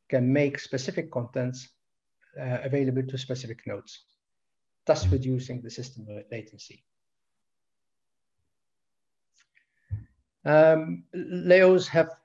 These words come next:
a further advantage, even with respect to fiber.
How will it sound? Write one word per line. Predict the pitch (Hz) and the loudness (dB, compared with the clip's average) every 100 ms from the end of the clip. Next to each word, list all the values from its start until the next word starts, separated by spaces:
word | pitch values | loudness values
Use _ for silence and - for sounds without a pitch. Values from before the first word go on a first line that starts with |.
| - | -8
a | 143 | -6
further | 127 175 170 175 | 2 6 6 6
advantage, | 175 185 180 180 220 - - - - - _ _ _ _ _ - | 2 2 0 0 -2 -2 -16 -18 -20 -20 _ _ _ _ _ -6
even | 151 165 156 | -2 0 0
with | 160 156 | -2 -4
respect | 147 - 147 | -6 -4 -6
to | 135 | -6
fiber. | - 143 151 196 | 2 4 6 2